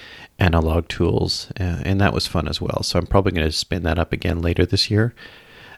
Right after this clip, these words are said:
Uh, but for now, just with schedules, it was hard for me to, uh, to have something regular with that.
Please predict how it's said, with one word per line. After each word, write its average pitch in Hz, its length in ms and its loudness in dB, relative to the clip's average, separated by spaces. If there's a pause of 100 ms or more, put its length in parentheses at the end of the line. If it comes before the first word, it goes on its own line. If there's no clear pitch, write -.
(120)
Uh, 85 180 2
but 82 160 2
for - 160 0
now, 80 180 2
just - 200 -4
with - 80 0
schedules, 78 500 2
it 87 60 -4
was - 120 -6
hard - 280 2
for - 120 -4
me 76 180 -2
to, 87 380 -2
uh, 71 260 2
to - 120 -4
have 80 120 0
something - 320 -2
regular - 420 0
with 87 160 -6
that. - 300 -4